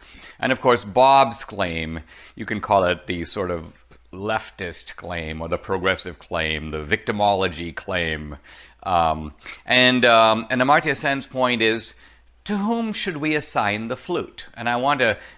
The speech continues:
zoom in here on the word we, because you notice what's really going on is Amartya Sen has silently transferred ownership of the flute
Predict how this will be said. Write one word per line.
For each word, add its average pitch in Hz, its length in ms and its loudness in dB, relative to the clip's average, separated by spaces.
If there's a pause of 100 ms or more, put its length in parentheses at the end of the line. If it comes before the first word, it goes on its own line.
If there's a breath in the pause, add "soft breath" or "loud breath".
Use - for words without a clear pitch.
zoom 123 280 -2
in 120 100 0
here 110 180 2
on 104 140 2
the 92 80 0
word 90 460 0 (120)
we, 76 580 -10
because 101 300 -6
you 123 80 -4
notice 160 380 -2
what's 113 200 -4
really 151 260 -2
going 139 260 -4
on 120 140 0
is 101 100 -4
Amartya 113 400 -2
Sen 110 160 -6
has 101 240 -6
silently 156 880 -2 (220 loud breath)
transferred 131 800 0
ownership 131 920 0
of 107 240 -4
the 101 100 0
flute 120 580 -2